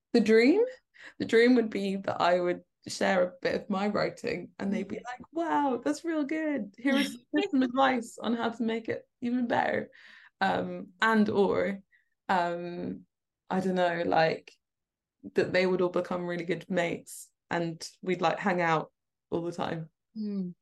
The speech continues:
Speaker 1: That would, those would be the two dreams, I think. <laughs>
Speaker 2: That's nice. I think that those are, those are good dreams. Would you, so they would kind of all make the move. I presume, are they all American or am I wrong?
Speaker 1: Um, uh, yeah, they are actually. That, that was not intentional, but yeah, they are.
Speaker 2: Would you make the move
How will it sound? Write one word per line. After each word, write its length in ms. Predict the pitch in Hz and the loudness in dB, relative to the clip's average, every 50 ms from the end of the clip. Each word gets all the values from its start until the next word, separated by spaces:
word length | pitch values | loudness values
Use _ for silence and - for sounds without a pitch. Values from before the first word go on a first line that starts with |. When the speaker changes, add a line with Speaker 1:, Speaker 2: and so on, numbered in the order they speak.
| _ - | _ -2
Speaker 1:
That 120 | 175 165 - | 0 0 0
would, 160 | - 175 - | -2 0 4
those 200 | 202 196 196 190 180 | 4 4 4 4 0
would 100 | 175 165 | -2 -2
be 100 | 180 175 | -2 -2
the 100 | 180 170 | -2 -4
two 180 | - - 160 | -6 -6 -8
dreams, 420 | 160 - - 170 175 165 165 - - | -6 -6 -8 -8 -6 -6 -8 -10 -10
I 60 | 175 | -12
think. 260 | 160 - - - - - | -10 -10 -12 -8 -4 0
<laughs> 240 | 269 285 277 - - | 0 0 0 4 4
Speaker 2:
That's 1160 | 269 247 - - 269 254 - - 285 - - - 440 494 - - - - 262 254 226 _ - | 6 6 6 4 2 2 2 -2 -10 -8 -6 -4 -4 -4 -4 -8 -18 -20 -20 -20 -20 _ -16
nice. 240 | 165 160 156 151 165 185 - _ _ - - - | -16 -14 -14 -14 -14 -16 -18 _ _ -20 -14 -10
I 100 | 226 240 | -6 -4
think 140 | 277 285 233 | -4 -4 -2
that 80 | 262 | -2
those 180 | 277 302 311 294 | -2 -2 -2 -2
are, 80 | 330 269 | -4 -2
those 220 | 330 339 320 277 | -2 0 0 0
are 40 | 285 | 0
good 220 | 269 302 285 247 - | 0 -2 -4 -4 -4
dreams. 420 | - 302 320 294 214 170 143 - - | -4 -2 -2 -2 -2 -4 -8 -10 -10
Would 200 | 190 202 226 - | -10 -10 -8 -8
you, 460 | 233 226 226 220 220 226 226 214 - - - - | -8 -8 -8 -6 -8 -8 -8 -10 -12 -12 -14 -14
so 200 | - - 262 240 | -8 -6 -6 -6
they 120 | 214 220 214 | -4 -4 -6
would 120 | 214 214 | -6 -6
kind 180 | - - 233 220 | -6 -6 -6 -6
of 100 | 208 196 | -6 -8
all 140 | 220 214 202 | -8 -8 -6
make 260 | 208 208 190 - - | -6 -8 -8 -10 -12
the 60 | 202 | -12
move. 240 | 208 202 190 185 185 - - | -10 -8 -6 -8 -8 -10 -12
I 80 | 202 | -12
presume, 320 | 202 - 240 240 269 254 - | -8 -8 -6 -4 -6 -6 -6
are 100 | - 233 | -6 -8
they 140 | 247 262 240 | -6 -6 -4
all 180 | 269 277 262 | -4 -4 -4
American 500 | 254 254 254 254 294 320 - - 403 392 403 - _ _ _ _ | -4 -4 -6 -6 -6 -8 -10 -12 -14 -14 -14 -16 _ _ _ _
or 100 | - 196 | -10 -10
am 120 | 190 196 185 | -8 -8 -8
I 80 | 175 | -4
wrong? 320 | 170 190 220 220 220 226 226 | 0 2 4 4 4 2 0
Speaker 1:
Um, 160 | 220 214 214 - _ _ - | -2 -4 -8 -14 _ _ 0
uh, 440 | - 254 294 359 359 359 359 370 370 370 - - 226 | 2 2 4 4 2 2 2 0 -2 -2 -4 -2 2
yeah, 200 | 254 381 453 415 | 6 6 8 8
they 120 | 302 269 269 | 8 8 6
are 160 | 285 277 254 | 6 6 4
actually. 480 | - - - - - - 160 180 180 - - | 4 0 -2 -4 -4 -2 -2 -4 -6 -8 -10
That, 140 | - - - | -12 -6 -2
that 140 | - 196 196 | 0 0 2
was 140 | 208 202 202 | 2 2 0
not 160 | 196 196 196 | 0 -2 -2
intentional, 640 | 190 190 190 180 - - - 165 156 165 165 165 175 | -4 -4 -6 -8 -8 -6 -4 -2 -2 -2 -4 -6 -4
but 120 | - 190 | -2 0
yeah, 180 | 180 190 - - | 0 2 0 0
they 140 | 170 175 180 | -2 -4 -6
are. 200 | 180 180 180 180 - | -8 -10 -10 -12 -12
Speaker 2:
Would 140 | 226 233 - | -12 -8 -4
you 160 | 247 247 254 | -2 -2 0
make 180 | 247 240 226 - | 0 -2 -4 -4
the 60 | 226 226 | -6 -8
move 220 | 220 214 202 | -8 -8 -8